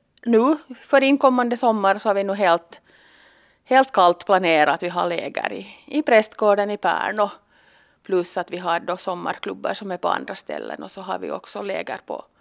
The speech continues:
som vi är inhyrda på en lägergård. Så att inte, det, det blir eventuellt så att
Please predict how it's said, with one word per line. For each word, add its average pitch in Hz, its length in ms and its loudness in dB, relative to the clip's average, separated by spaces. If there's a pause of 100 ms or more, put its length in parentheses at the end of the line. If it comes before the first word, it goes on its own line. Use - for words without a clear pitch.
(420)
som 202 180 -8
vi 202 60 4
är 190 80 4
inhyrda 170 880 -4
på 170 100 -6
en 170 160 -6
lägergård. - 840 -6 (1200)
Så - 200 -10
att - 340 -6
inte, - 520 -10 (760)
det, 190 540 2
det 226 220 4
blir 170 300 -2 (260)
eventuellt 247 720 0
så 311 260 0
att 277 320 -2